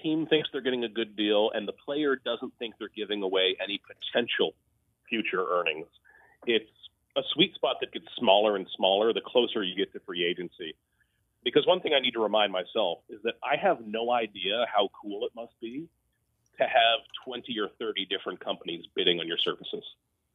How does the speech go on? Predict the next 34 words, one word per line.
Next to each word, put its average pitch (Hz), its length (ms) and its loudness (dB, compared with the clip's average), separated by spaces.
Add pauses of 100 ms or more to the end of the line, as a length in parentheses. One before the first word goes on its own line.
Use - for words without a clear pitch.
(260)
When 127 160 2
you're 147 200 6
a 135 60 0
player 117 420 2
of, 101 260 2
of 107 140 0
a 104 40 -2
Jansen's 92 840 -6
caliber 95 380 2
or, 98 200 4 (120)
or 110 60 4
even 104 180 2
higher 95 320 4
at 92 60 -2 (100)
Vladdy 92 320 0
or 85 80 -10
Bichette, 90 400 -8 (920)
having 147 300 -2
that 139 160 0
offer 120 340 0
in 104 80 -8
hand 98 360 -6 (100)
must 92 240 -6
be 95 120 -14
nice. 95 260 4 (580)
But - 120 0
I 127 100 8
don't 165 140 2
know 143 140 -2
how 123 180 0
it 95 140 -4
feels 95 360 0 (120)
to 101 60 -6
have 98 260 4